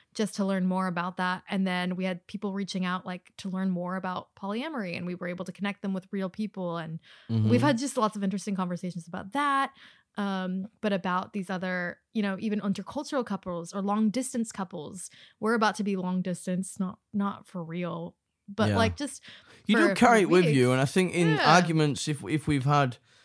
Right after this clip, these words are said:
Speaker 2: you know, difficulties in our actual relationship, nothing to do with the podcast, um, even though it's hard not to conflate things sometimes. Um,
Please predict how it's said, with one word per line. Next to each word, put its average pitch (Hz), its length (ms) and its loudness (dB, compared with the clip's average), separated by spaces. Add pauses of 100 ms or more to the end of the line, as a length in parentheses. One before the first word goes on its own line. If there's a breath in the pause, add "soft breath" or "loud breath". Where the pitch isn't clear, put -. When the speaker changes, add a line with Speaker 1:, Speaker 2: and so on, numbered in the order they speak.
(200 soft breath)
Speaker 2:
you 135 140 2
know, 123 180 4
difficulties 131 680 0
in 131 100 6
our 127 260 6
actual 107 280 0
relationship, 110 540 0
nothing 117 300 -2
to 104 60 -4
do - 20 -4
with 98 100 -4
the 92 60 -10
podcast, 110 560 -2 (480 soft breath)
um, 101 540 -4 (180)
even 120 200 0
though 107 120 0
it's - 140 -8
hard 110 340 2 (100)
not 101 280 -6
to 98 260 -4 (160)
conflate 107 680 -2
things 85 460 -6
sometimes. 90 640 -10 (440 soft breath)
Um, 98 640 0